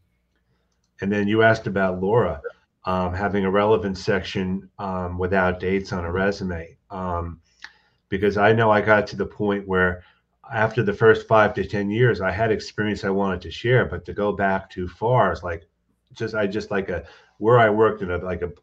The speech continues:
a list or a couple of lines about what I did just so that it was acknowledging it, because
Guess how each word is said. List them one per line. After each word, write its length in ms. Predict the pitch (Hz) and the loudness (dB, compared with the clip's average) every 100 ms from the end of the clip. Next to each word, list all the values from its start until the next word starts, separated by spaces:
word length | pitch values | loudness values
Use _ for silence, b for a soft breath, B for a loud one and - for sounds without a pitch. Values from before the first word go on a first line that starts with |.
| 95 | -10
a 80 | |
list 500 | 90 98 131 131 - | -2 4 4 2 -8
or 180 | 101 87 | -10 -8
a 40 | 87 | -6
couple 320 | 107 101 95 | -6 -6 -6
of 60 | 87 | -4
lines 340 | 92 110 95 | -2 -2 -2
about 240 | 90 98 | -6 -6
what 120 | 92 90 | -4 -4
I 100 | 82 | -2
did 280 | 110 104 | -2 -2
just 240 | - 98 - | -4 -8 -8
so 100 | 95 | -8
that 120 | 92 | -8
it 60 | 90 | -8
was 320 | 85 82 - _ | -10 -14 -20 _
acknowledging 680 | 80 85 98 143 135 - 85 | -16 -6 0 0 0 -4 -16
it, 100 | 76 | -18
because 400 | 78 90 87 | -10 -8 -8